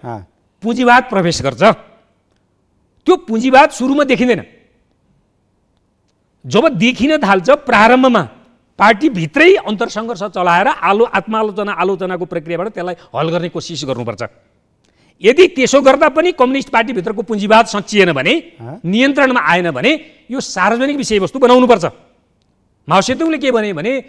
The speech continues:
Speaker 2: बम्बार्डिङ द हे-, जुन बुर्जुवा हेडक्वार्टर भने पहिलो यही भने हुन् नि।
Speaker 1: अँ।
Speaker 2: दोस्रो के भने, भने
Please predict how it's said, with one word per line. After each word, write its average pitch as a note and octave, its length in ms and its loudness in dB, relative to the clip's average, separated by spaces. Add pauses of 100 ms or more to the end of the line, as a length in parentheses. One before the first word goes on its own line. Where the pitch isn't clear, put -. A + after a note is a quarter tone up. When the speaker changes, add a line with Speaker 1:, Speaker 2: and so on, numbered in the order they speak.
(880)
Speaker 2:
बम्बार्डिङ A3 580 4
द G#3 40 -4
हे-, D3 420 -4
जुन F#3 180 -2
बुर्जुवा F3+ 340 0
हेडक्वार्टर C#3+ 440 -4
भने A2 220 -8 (260)
पहिलो A3+ 240 4 (640)
यही C#4+ 120 8
भने G#3 180 4
हुन् A#3 140 4
नि। F4+ 120 2
Speaker 1:
अँ। B2 520 -14
Speaker 2:
दोस्रो D4 300 -2
के E4 140 0
भने, C4 260 2
भने B3 340 -6